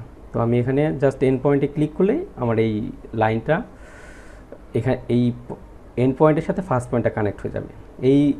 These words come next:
এন্ড পয়েন্টের সাথে যদি ফার্স্ট পয়েন্ট কানেক্ট করার আরেকটা ওয়ে আছে, সেটা হলো এখানে যদি আমি ক্লোজ করি,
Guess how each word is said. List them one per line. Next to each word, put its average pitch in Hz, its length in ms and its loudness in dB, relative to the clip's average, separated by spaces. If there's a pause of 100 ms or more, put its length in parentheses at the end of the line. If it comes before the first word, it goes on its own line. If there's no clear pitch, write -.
এন্ড 160 280 6
পয়েন্টের 175 460 4
সাথে 160 380 -2
যদি 151 220 -4
ফার্স্ট 139 380 0
পয়েন্ট 143 200 0
কানেক্ট 139 260 0
করার 143 180 0
আরেকটা 139 320 2
ওয়ে 107 180 0
আছে, 101 240 -6 (300)
সেটা 135 180 -2
হলো 151 260 -4
এখানে 127 240 0
যদি 139 160 4
আমি 143 100 4 (120)
ক্লোজ 160 260 2 (220)
করি, 117 220 -2